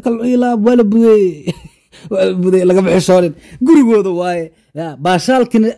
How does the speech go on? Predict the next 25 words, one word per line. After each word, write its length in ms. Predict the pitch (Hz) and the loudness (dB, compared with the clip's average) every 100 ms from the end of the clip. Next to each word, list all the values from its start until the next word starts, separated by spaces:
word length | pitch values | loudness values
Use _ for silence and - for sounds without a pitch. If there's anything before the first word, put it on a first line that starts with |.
| - | -6
afar 280 | 226 247 240 | -4 -2 0
ha 80 | 214 | 0
lagu 200 | 202 254 | 0 0
dhiibo. 260 | 240 214 151 - _ _ - | 2 2 -2 -12 _ _ -2
Kii 160 | 285 311 | 2 2
kalena 340 | 302 277 262 | 2 0 2
goolba 380 | 196 277 330 277 | 2 2 2 0
ha 80 | 240 | 0
lagu 220 | 233 262 403 | 0 -2 -2
dhiibo. 260 | 466 240 - - _ - | -2 -4 -6 -16 _ -18
Macnaha, 540 | 175 285 254 190 208 | -10 -8 -6 -6 -4
habeen 280 | 202 269 381 | 0 0 0
iyo 100 | 320 | 0
maalin 240 | 294 302 247 | 0 2 2
laga 160 | 226 220 | 2 2
adag 200 | 208 196 | 0 0
yahay 200 | 170 135 | -2 -2
waaye. 220 | 127 120 | -6 -12
Shuub 200 | - 190 | -4 -4
caadi 320 | 202 180 185 165 | -4 -4 0 0
ah 100 | 139 | 0
tahay, 240 | 143 165 | -2 -4
kal 180 | 160 185 | -4 -8
iyo 140 | 156 139 | -6 -4
laab. 260 | 135 160 | -4 -6